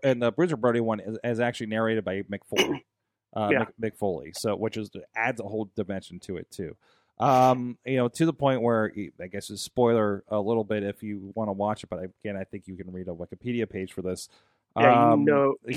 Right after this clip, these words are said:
Speaker 1: yeah,
Speaker 2: you should
Speaker 1: I mean,
Speaker 2: know,
Speaker 1: it,
Speaker 2: yeah.
Speaker 1: I mean, I, I didn't know.
Speaker 2: I mean, it's
Speaker 1: I,
Speaker 2: not,
Speaker 1: I
Speaker 2: I
Speaker 1: didn't
Speaker 2: mean,
Speaker 1: know.
Speaker 2: I mean, it's not, it's not
Speaker 1: Really?
Speaker 2: like, it, it, no, wait,
Speaker 1: No.
Speaker 2: no, wait, let me, let me get, wrestling fans who know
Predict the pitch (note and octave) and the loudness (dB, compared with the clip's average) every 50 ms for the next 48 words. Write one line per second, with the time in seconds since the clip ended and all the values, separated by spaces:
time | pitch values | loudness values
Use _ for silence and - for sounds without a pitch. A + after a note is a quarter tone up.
0 | D3+ D3 B2 G#2+ F#2+ - - - E3 D3 G#2 A2+ A#2+ A#2+ A2 G2+ A2+ A#2+ A#2+ - | 2 2 2 2 0 -4 -4 -4 -2 0 2 4 4 2 2 0 -4 -6 -2 2
1 | A#2+ B2 B2 A#2 A2 G2 - - - F#3 - - G3+ F#3+ G3 A3 A3+ A3+ G#3+ - | 2 2 2 0 -2 -6 -8 -6 -4 -4 -2 -2 0 2 2 2 0 0 -4 0
2 | - F3+ C#4+ F#4+ C#4+ D#3 B2+ G#2 - D#3+ E3+ E3+ - F3 F3+ C#3+ G3 B3 G#3 G3+ | 4 6 6 6 6 2 2 4 6 6 8 8 8 8 10 10 12 12 12 12
3 | G#3 D4 F4+ F4 C4+ A#3 G3+ E3+ - G#3 G3+ G3+ G3+ - - A#3+ A3 A3 A3 G#3 | 12 12 12 12 10 10 10 10 10 12 12 10 10 10 10 8 8 8 8 6
4 | G3+ G3+ - A#3 A#3 B3 F#3+ A3 G#3 F#3+ F#3 - - F3+ F3 F#3 - - - - | 6 6 8 8 10 10 10 10 8 6 6 4 2 0 0 0 0 -2 -2 -2
5 | - - A#3 G#3+ G3+ G3 G3 F#3 F#3 F3+ F3 F3 E3+ D#3+ - - F#3+ F#3+ G3 G3 | -2 0 4 6 8 8 8 8 8 6 6 6 4 4 2 -2 -2 2 4 4
6 | F#3+ F#3 F#3+ F#3+ F3+ F3 - - F3+ E3+ - _ _ _ _ _ _ _ _ _ | 4 4 2 0 0 -2 -4 -4 -6 -6 -6 _ _ _ _ _ _ _ _ _
7 | _ _ _ _ _ _ _ _ _ - D#3+ E3 F3+ F#3 - - A3 G#3 G3+ G3 | _ _ _ _ _ _ _ _ _ -6 0 2 2 2 2 2 2 2 2 2
8 | - - F#3 F3 E3 D#3+ D3+ D3 D3 C#3 C3+ - - - _ _ _ _ _ _ | -2 0 2 2 2 2 2 0 -2 -6 -8 -12 -20 -20 _ _ _ _ _ _
9 | _ _ _ _ _ _ _ _ _ _ _ _ _ _ _ _ _ _ _ _ | _ _ _ _ _ _ _ _ _ _ _ _ _ _ _ _ _ _ _ _
10 | F#3+ _ _ _ _ _ _ _ _ _ _ _ _ _ - D#3+ F3 D#3+ D#3+ D3+ | _ _ _ _ _ _ _ _ _ _ _ _ _ _ -10 -8 -6 -6 -8 -10
11 | C#3+ _ - D3+ D3 D3+ D#3 D#3 D#3 D#3+ D#3+ D#3+ D#3 | -14 _ -12 -10 -6 0 2 4 6 6 6 4 2